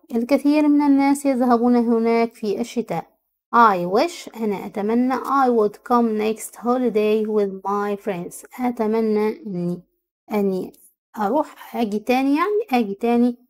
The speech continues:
الإجازة القادمة، أأتي مرة ثانية with my friends، مع أصدقائي.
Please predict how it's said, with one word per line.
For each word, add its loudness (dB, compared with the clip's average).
الإجازة 2
القادمة، 0
أأتي -4
مرة 0
ثانية -2
with -4
my 0
friends، 0
مع -6
أصدقائي. -10